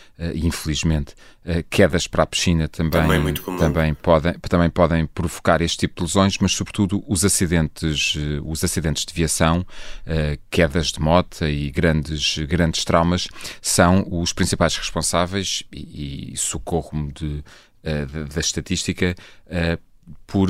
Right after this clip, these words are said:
Speaker 1: duzentos e cinquenta a quinhentas mil pessoas ou quinhentas mil lesões que, hum, no mundo inteiro, todos os anos, hum, ocorrem com estas, com estas características.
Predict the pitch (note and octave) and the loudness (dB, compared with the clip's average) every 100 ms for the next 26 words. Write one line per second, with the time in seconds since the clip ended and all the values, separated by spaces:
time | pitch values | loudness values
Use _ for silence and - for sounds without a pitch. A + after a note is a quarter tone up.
0 | G#2 - F2 G2 F2+ G#2+ G2+ - G2 G2 | 2 0 -2 0 4 4 4 -2 -2 0
1 | - F#2 G#2 G#2 - - A2 - G#2 G#2+ | 2 4 4 4 2 0 0 4 6 6
2 | - F2+ G2+ F#2+ - - - G2+ F#2 F#2+ | 4 2 4 2 0 0 2 4 4 2
3 | - E2 D2+ - F2+ F2+ - E2+ F2+ E2+ | -2 -4 -6 -2 0 0 -2 -2 0 2
4 | F#2 G2 D#2+ G2 G2 G2+ - - - F#2+ | 2 2 4 4 4 2 -2 -6 -2 -2
5 | - - E2 F2+ F2 - - G#2+ G2+ F#2 | -2 -8 -10 -10 -12 -6 4 6 8 6
6 | E2+ G2 F2+ - G2 - E2+ F#2 F2+ F#2 | 4 4 4 2 0 2 4 6 6 4
7 | - - - - - F2+ F2 F2 - F#2+ | -2 -10 -14 -16 -2 2 4 2 2 2
8 | F2+ F#2 F2+ F2+ F2+ - E2+ F2 - F2+ | 4 6 6 4 0 2 2 2 0 -2
9 | D#2+ - F#2 F2+ - - E2+ - D2+ - | -4 0 2 2 0 -2 -4 -4 -4 -4
10 | - - - | -6 -6 -8